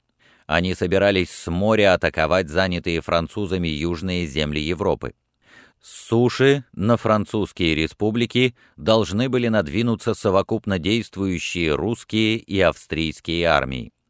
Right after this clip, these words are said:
Император Франц просил Павла прислать во главу войск Суворова.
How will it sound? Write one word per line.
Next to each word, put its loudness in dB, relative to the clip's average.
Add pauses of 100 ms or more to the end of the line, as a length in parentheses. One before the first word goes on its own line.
(500)
Император 2
Франц 0 (280)
просил 0
Павла 4
прислать 0
во 0
главу 0
войск -4
Суворова. -2